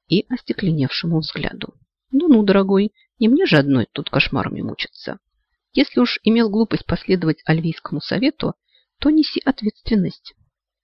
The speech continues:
"И что ты предлагаешь?" "За этими детками надо внимательно следить. И ты этим и займёшься.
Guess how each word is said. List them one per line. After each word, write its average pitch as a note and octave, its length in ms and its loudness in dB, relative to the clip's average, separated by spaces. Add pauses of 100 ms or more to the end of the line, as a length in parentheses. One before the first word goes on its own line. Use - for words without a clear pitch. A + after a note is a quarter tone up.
(200)
"И D3+ 80 -4
что - 200 -4
ты D3+ 100 -4
предлагаешь?" C#3+ 840 -2 (800)
"За D#3+ 160 0
этими G3 360 2
детками E3+ 560 -4 (120)
надо D#3 260 0
внимательно G3+ 540 0
следить. - 560 -8 (800)
И E3 80 0
ты - 280 0 (300)
этим A3+ 340 0
и - 20 0
займёшься. G#3 680 -2